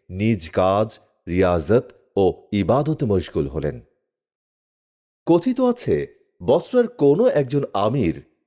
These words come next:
বহু ধন সম্পত্তি ও একমাত্র পরমা সুন্দরী কন্যাকে ওয়ারিশ রেখে মারা যান। তিনি হযরত মালিক ইবনে দিনারের সহধর্মিণী হওয়ার আকাঙ্ক্ষা প্রকাশ করে হযরত সাবেদ বানানির কাছে আরজ করলেন,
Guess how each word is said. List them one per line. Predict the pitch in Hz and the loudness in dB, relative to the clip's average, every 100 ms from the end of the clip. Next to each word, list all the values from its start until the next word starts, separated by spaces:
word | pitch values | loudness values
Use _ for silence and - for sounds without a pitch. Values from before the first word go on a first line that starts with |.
| _ _ _ 98 | _ _ _ 0
বহু | 156 208 208 | 2 4 0
ধন | 165 107 127 139 | -2 2 2 2
সম্পত্তি | - 160 156 147 - 170 185 - _ - | 0 -2 0 -4 -4 -6 -6 -12 _ -2
ও | 110 | 0
একমাত্র | 117 117 131 123 - 139 | 0 0 -2 -2 2 2
পরমা | 127 87 87 131 170 | 2 0 2 0 -4
সুন্দরী | - 143 123 117 | -4 -2 -2 -2
কন্যাকে | 110 117 127 117 80 71 - _ | 0 0 -2 -2 -2 -2 -10 _
ওয়ারিশ | 82 98 113 143 - | -2 0 2 -2 -4
রেখে | - 156 | -4 -2
মারা | 104 73 | -2 -2
যান। | 69 65 58 _ _ _ _ _ _ _ _ _ | -4 -10 -12 _ _ _ _ _ _ _ _ _
তিনি | 113 104 | 0 0
হযরত | 98 87 104 | 0 0 -2
মালিক | 92 92 101 92 | 0 0 2 0
ইবনে | 95 92 | -4 -4
দিনারের | 90 92 95 98 101 - _ _ | -4 -4 -2 0 -2 -6 _ _
সহধর্মিণী | - 135 139 143 156 156 151 | -2 0 2 0 0 0 -2
হওয়ার | 120 120 120 - | 2 2 2 0
আকাঙ্ক্ষা | 92 147 165 170 | -4 -2 -4 -6
প্রকাশ | 165 131 135 123 | -2 0 0 -2
করে | 139 101 82 - _ _ | 0 2 0 -2 _ _
হযরত | 123 107 110 123 | 0 2 2 0
সাবেদ | - 120 131 175 | 0 0 0 -2
বানানির | 90 104 117 151 160 151 | 0 0 2 0 0 0
কাছে | 117 - 87 76 - | 0 0 0 -2 -4
আরজ | 87 104 90 - | -4 -2 -2 -4
করলেন, | 78 65 64 | -8 -8 -10